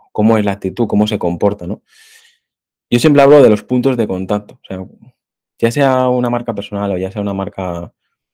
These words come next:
enorme, eh, tenéis que tener en cuenta los puntos de contacto donde vuestra marca, eh, contacta con el cliente, ¿no? Y muchas veces a lo mejor nos,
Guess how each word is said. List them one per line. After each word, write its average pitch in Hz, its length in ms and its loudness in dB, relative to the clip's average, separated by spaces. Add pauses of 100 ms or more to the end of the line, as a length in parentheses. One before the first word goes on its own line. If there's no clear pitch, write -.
enorme, 92 520 -2 (560)
eh, 95 200 -4
tenéis 98 300 0
que 123 100 -4
tener 123 200 2
en 104 80 2
cuenta 107 400 -2 (100)
los 98 240 -6
puntos 104 380 0
de 104 100 0
contacto 101 460 -2
donde 92 420 -2 (120)
vuestra 90 540 -6
marca, 113 540 0 (460)
eh, - 500 -4 (300)
contacta 98 520 -2
con 95 140 0
el 87 140 -4
cliente, 87 360 -6
¿no? 82 160 -14 (960)
Y 101 120 6
muchas 131 280 6
veces 143 300 2
a 101 60 2
lo 95 60 -2
mejor 98 220 -4
nos, 110 360 0